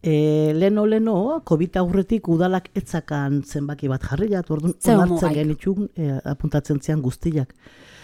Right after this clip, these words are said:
Speaker 1: Eta gogoan dut, ba, geina bosteun da hogeiekin edo ibili gehala. Gero jatorri zen covida eta berreunean jetxi ziguten, e, eta covidan ondoren udalak erabaki du lareunekin ibiltzia.
Speaker 2: Mhm.
Speaker 1: Orduan ja badarama azken urte batzuk, e, gure muga lareun, lareun haur dia.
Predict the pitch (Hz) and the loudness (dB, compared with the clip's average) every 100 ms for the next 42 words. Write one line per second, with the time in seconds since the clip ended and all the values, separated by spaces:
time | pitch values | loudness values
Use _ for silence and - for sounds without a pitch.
0 | - - - 165 147 143 143 180 175 170 | -20 -20 -8 -2 0 2 4 4 4 2
1 | 220 - 175 147 135 147 160 175 170 123 | 0 0 -6 -4 -2 0 0 0 -2 -4
2 | 127 - 165 160 143 139 151 135 - 139 | -8 -4 -2 0 0 2 2 2 2 2
3 | 131 127 123 113 110 101 110 117 - _ | 4 4 4 0 -2 -4 -6 -8 -10 _
4 | _ - 151 156 160 156 165 156 160 170 | _ -10 -4 0 0 0 -2 -4 -4 -6
5 | 165 170 202 208 202 147 147 143 156 156 | -2 -2 0 0 0 2 2 4 4 4
6 | 143 165 147 151 - 151 156 226 254 - | 2 0 -2 -2 -2 -4 0 2 2 0
7 | 185 160 - _ 151 - 139 - 151 175 | -4 -2 -4 _ -2 0 -4 2 2 4
8 | 185 175 175 175 196 - 175 165 165 160 | 4 4 4 4 2 2 0 2 2 0
9 | 165 160 - 160 170 139 147 151 143 120 | -2 -2 -2 0 2 4 2 2 0 0
10 | 135 139 123 120 113 - 98 - - - | -2 -4 -4 -6 -6 -8 -8 -8 -18 -4
11 | 196 165 131 180 277 175 147 151 156 156 | -2 -2 0 -2 0 0 0 0 0 0
12 | 165 160 165 160 - 180 160 160 - 180 | 0 2 2 0 0 0 2 0 2 4
13 | 180 - 233 226 - 160 143 127 151 151 | 2 2 0 0 -2 0 2 2 2 2
14 | 156 156 190 - 147 135 127 127 131 131 | 2 2 0 0 0 2 2 2 0 0
15 | 113 123 131 131 127 - 98 | 0 0 2 2 2 -2 -8